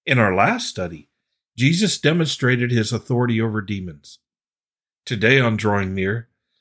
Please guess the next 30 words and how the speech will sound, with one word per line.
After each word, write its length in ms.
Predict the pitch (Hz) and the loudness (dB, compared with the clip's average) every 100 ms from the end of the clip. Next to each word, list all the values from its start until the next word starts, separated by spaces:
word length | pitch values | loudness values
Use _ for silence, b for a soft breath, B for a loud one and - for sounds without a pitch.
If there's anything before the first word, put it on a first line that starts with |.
| _ _ | _ _
we 160 | 139 233 | -2 0
see 260 | - 220 | 0 0
Jesus 540 | 156 117 107 98 127 - | 0 -2 0 0 -2 0
on 140 | 120 | -2
a 60 | 117 | 0
Saturday 520 | - 107 98 98 101 | 0 0 0 -2 -2
afternoon, 640 | 104 - 120 135 101 78 _ _ _ _ _ _ _ - | -2 -4 -4 -2 -2 -6 _ _ _ _ _ _ _ -6
an 100 | 117 | 0
afternoon 840 | 139 139 135 123 170 131 95 107 - _ _ | 0 2 0 4 4 4 0 -6 -12 _ _
after 380 | 120 120 135 127 | -2 -2 0 0
He 140 | 113 117 | 2 2
has 160 | 107 | 0
cast 420 | - - 113 - | -2 -2 -2 0
out 140 | 117 101 | 0 2
a 80 | 92 | 0
demon 400 | 139 127 101 107 | 0 2 0 0
during 260 | 104 101 | 0 0
the 60 | 104 | -4
morning 340 | 104 101 95 | -4 -4 -6
service. 640 | 90 - 117 92 - - - _ _ _ _ _ _ - | -6 -2 -2 -4 -14 -18 -18 _ _ _ _ _ _ -4
So 240 | - 123 | 2 4
open 240 | 131 135 180 | 4 4 2
your 120 | 190 | 2
Bible 520 | 117 98 95 123 131 _ _ _ | 2 2 2 -2 -4 _ _ _
and 160 | - 107 | -6 -4
turn 240 | - 127 156 | 2 2 4
to 120 | 143 | 4
Luke 200 | 135 139 | 2 2
chapter 380 | 135 131 139 196 | 0 0 -2 -10
four 460 | - 98 92 110 | -6 -6 -6 -8